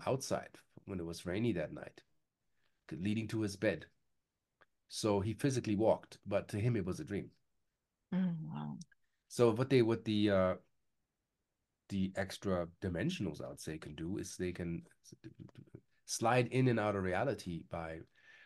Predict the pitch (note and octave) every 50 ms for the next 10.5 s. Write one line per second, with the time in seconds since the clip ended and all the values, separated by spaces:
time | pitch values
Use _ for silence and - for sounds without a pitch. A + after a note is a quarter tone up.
0 | - - - _ - F#2+ G2 - C#3+ D#3+ - B2 G#2 G2 G2 F#2+ G2 F2+ F2+ -
1 | A#2 B2 B2+ A2+ F#2+ F#2+ F#2 F2+ F2+ F2 - - - - _ _ - - - -
2 | - _ _ _ _ - - - - D3 C#3+ C#3 C#3 D#3 D3 D3 C3 C3 A#2 A#2+
3 | A#2 A2+ - - B2 A#2 A2+ G#2 G2 F#2+ A#2+ E3+ E3+ - _ _ _ _ _ _
4 | _ _ _ _ _ _ _ _ _ _ _ _ _ _ - - C3+ C3 - -
5 | - C#3+ D#3 E3+ E3 C#3+ - - D3+ D3+ D3+ B2+ A#2+ G#2 G#2+ - - F#2+ F2+ E2+
6 | F2+ F#2 - F2+ C#2+ A#1+ - - - - _ _ _ _ _ _ _ _ - G#2+
7 | G2+ G#2 G#2+ G2+ G#2+ F#2+ G2 A#2 G#2+ G#2+ G#2 F#2+ F2 F#2 F2 F2+ F2 E2+ - -
8 | D#2+ C#2+ - E2+ E2+ - - - - F2 - - - F2 E2 - D#2 D#2 D#2+ -
9 | - F2 E2 D2+ C#2+ D2 C#2+ - _ _ - - - - - F#2+ F2 F2 E2 D#2+
10 | D#2+ - - F2 E2+ D#2 D2+ D2+ E2 -